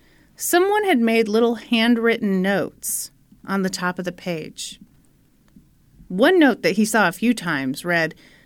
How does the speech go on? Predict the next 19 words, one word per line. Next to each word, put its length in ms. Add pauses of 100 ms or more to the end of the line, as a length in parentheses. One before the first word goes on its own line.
(200)
"Does 380
not 320
match," 640 (600)
and 140
a 40
series 440
of 80
numbers. 680 (1000)
He 140
discovered 520
that 260 (480)
those 240
numbers 480
corresponded 840
to 100
the 140
Duke 320
lacrosse 460
players. 680